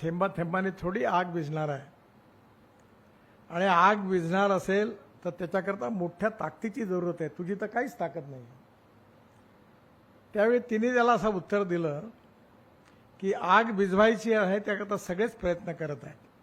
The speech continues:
पण ज्यावेळी या आगीचा इतिहास लिहिला जाईल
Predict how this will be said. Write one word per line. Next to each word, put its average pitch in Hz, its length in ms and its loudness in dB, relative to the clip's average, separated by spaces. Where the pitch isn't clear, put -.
पण 220 160 2
ज्यावेळी 220 400 6
या 262 120 6
आगीचा 208 440 4
इतिहास 202 520 4
लिहिला 180 300 2
जाईल 170 480 0